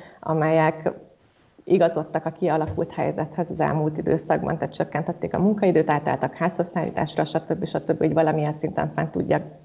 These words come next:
fent tudjanak maradni. Öm, viszont azért ez nem, nem egyenértékű azzal, amit békeidőben, ö, tudtak végezni munkát, és ahhoz, hogy, ö, meg tudjanak felelni a bértámogatás kritériuma-, kritériumainak,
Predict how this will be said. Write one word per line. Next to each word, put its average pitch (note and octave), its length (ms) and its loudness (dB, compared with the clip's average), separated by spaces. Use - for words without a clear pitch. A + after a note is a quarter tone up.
fent E3 180 0
tudjanak D#3 420 -2
maradni. G3 420 2
Öm, F3 520 4
viszont F#3+ 380 0
azért F#3 280 0
ez E3+ 100 0
nem, E3 440 -2
nem E3+ 440 0
egyenértékű D#3 800 0
azzal, D#3 280 0
amit D3+ 360 -4
békeidőben, D3+ 920 0
ö, D3 140 2
tudtak - 320 -6
végezni D#3+ 400 2
munkát, F#3+ 420 2
és - 120 0
ahhoz, F#3 420 0
hogy, D#3 220 -4
ö, D3+ 200 0
meg D#3+ 200 -4
tudjanak D#3 460 -2
felelni D#3 340 2
a C#3+ 60 0
bértámogatás D#3 840 0
kritériuma-, F3+ 840 2
kritériumainak, F#3 1000 4